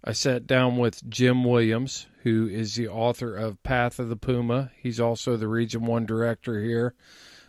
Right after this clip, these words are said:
Uh, he wrote a whole book about mountain lions and his work for the last twenty-seven years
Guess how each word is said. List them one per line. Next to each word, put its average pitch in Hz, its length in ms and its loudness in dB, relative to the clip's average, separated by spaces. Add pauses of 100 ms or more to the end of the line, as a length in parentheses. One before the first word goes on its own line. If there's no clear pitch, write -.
Uh, 110 300 2
he 113 120 0
wrote 120 220 6
a 110 60 4
whole 127 260 8
book 120 540 6
about 110 540 4 (180)
mountain 113 400 0
lions 113 500 2
and 107 160 2
his 113 180 4
work 117 520 4 (360)
for 123 140 -2
the 107 80 0
last 113 300 2
twenty-seven 120 600 2
years 113 400 4